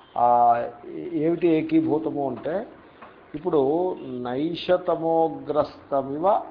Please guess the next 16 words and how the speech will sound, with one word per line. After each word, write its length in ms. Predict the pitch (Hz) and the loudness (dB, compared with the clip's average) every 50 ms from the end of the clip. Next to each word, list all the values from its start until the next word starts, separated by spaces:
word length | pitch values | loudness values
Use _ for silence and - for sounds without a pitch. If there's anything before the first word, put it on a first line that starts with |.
| - 131 131 | 4 4 4
అహహ. 480 | 131 - 120 120 107 - - 123 131 123 117 - - - - - - - - - - - - - - | 6 4 4 2 4 4 2 0 -2 -2 -4 -10 -14 -14 -16 -16 -18 -20 -20 -20 -20 -20 -10 -4 -2
అహహ 380 | 131 120 127 156 156 139 151 | -2 2 4 4 4 6 8
అంటే 280 | 165 170 170 165 - 180 | 8 6 6 6 2 0
పొగలు. 480 | 180 - - 135 127 127 135 120 110 - - - - - - - - - - _ - - - - - - - - - - | 0 0 0 0 0 0 0 -2 -2 -6 -14 -20 -20 -20 -20 -20 -20 -20 -20 _ -20 -20 -20 -20 -20 -20 -20 -20 -16 -4
పొగలుకి 1040 | - 139 143 147 180 190 196 196 190 190 190 - - 175 185 190 185 190 190 180 - - - - - 139 | -2 0 4 6 6 6 6 6 4 2 2 0 -2 -2 0 0 0 -2 -4 -6 -10 -14 -20 -20 -12 -4
రాత్రికి, 640 | 139 143 156 151 - - 175 165 160 - 170 165 151 | -2 0 0 0 -2 -6 -8 -8 -8 -8 -8 -8 -8
పొగలుని 800 | 147 - 143 147 143 170 185 196 190 165 151 131 123 143 165 - - - - | -6 -6 -4 0 2 2 4 4 2 2 0 -2 -2 -4 -8 -10 -14 -10 -6
రాత్రి 460 | 120 131 143 160 160 - - 185 185 185 | -2 0 0 0 0 -4 -6 -4 -2 -2
యొక్క 280 | 180 180 180 - - 175 165 - | -2 -2 -2 -2 -2 -2 -2 -4
చీకటి 440 | - 151 160 165 160 190 185 190 196 175 135 127 | -6 -6 -6 -4 -2 -4 -4 -2 0 2 2 4
ఆవరించేస్తుంది. 920 | 127 135 156 165 165 165 160 156 160 143 139 120 107 - - - - - - - - - - - - - - - - | 4 4 4 4 2 0 -2 -4 -4 -4 -4 -4 -6 -10 -18 -20 -20 -20 -20 -20 -20 -20 -20 -20 -20 -20 -20 -20 -16
తమోగ్రస్తం 1000 | - - 123 139 147 156 156 139 120 107 - 123 113 - - - - - 160 160 | -14 -12 -8 -2 -2 -2 -2 -2 -6 -8 -8 -6 -6 -8 -10 -4 -2 -2 -2 -2
అంటే 180 | 160 156 160 185 | -2 -2 2 4
ఆవరించేయటం. 680 | 165 147 139 151 156 160 156 131 123 131 123 120 117 - - - - - - - - - - - - - - - - - - | 4 4 4 4 0 -4 -6 -8 -8 -10 -10 -10 -14 -18 -20 -20 -20 -20 -20 -20 -20 -20 -20 -20 -20 -20 -20 -20 -20 -20 -8
So, 440 | - - 175 160 143 131 143 160 175 - - 139 | -2 2 4 6 6 6 6 4 2 0 0 0
పొగలులో 480 | 139 143 165 180 185 185 185 185 196 | 2 4 4 4 4 4 4 4 4